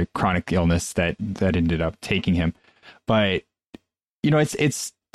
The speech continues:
it's interesting because you do get really connected to these people, and they, they are letting you into some portion of their life that, that you're,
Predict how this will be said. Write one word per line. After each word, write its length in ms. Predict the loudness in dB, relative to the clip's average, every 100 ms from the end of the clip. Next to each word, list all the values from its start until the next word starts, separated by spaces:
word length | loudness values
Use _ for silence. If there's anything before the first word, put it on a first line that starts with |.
| _ _ _ -10
it's 420 | -8 -2 0 2
interesting 440 | 2 4 2 4 4
because 180 | 4 2
you 80 |
do 260 | 2 4 6
get 240 | 6 4 4
really 240 | 4 2
connected 600 | 2 4 4 2 0 0
to 100 | 2
these 180 | 0 0
people, 600 | -2 -2 0 -2 -2 -6 -14 -16 -14 -4
and 560 | 0 2 4 4 4 0 -4
they, 340 | 0 2 2 2
they 240 | 2 4
are 220 | 4 4
letting 320 | 4 4 6 6
you 120 | 6
into 680 | 6 4 2 2 4 2 0
some 280 | 2 4 6
portion 340 | 4 4 2
of 80 | 2
their 140 | 4
life 460 | 4 2 0 -4 -2
that, 320 | 0 0 0
that 220 | -2 -2 -4 -6
you're, 640 | -2 2 4 4 4 2